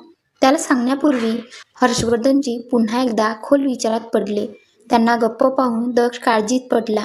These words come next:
आणि काळजीने म्हणाला, "डॅड, काय झालंय ते सांगा." हर्षवर्धनजींनी त्याच्या खांद्यावर हात ठेवला आणि म्हणाले, "गोष्ट अशी आहे की तुझी खुशी सापडली आहे."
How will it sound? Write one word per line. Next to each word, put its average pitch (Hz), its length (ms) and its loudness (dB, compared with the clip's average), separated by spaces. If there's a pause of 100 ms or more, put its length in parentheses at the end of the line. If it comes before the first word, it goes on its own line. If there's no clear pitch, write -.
(160)
आणि 226 180 2
काळजीने 220 480 0
म्हणाला, 208 440 -2 (520)
"डॅड, 226 320 2 (480)
काय 277 200 4
झालंय 311 320 0
ते 359 180 -2
सांगा." 233 480 -2 (600)
हर्षवर्धनजींनी 240 1080 0
त्याच्या 240 320 0
खांद्यावर 220 460 0
हात 277 220 0
ठेवला 220 340 -2
आणि 226 200 -2
म्हणाले, 214 440 -4 (640)
"गोष्ट 233 320 2
अशी 240 300 0
आहे 247 340 0
की 226 580 -4 (300)
तुझी 226 560 0 (300)
खुशी 240 300 0
सापडली 220 560 0
आहे." 214 500 -6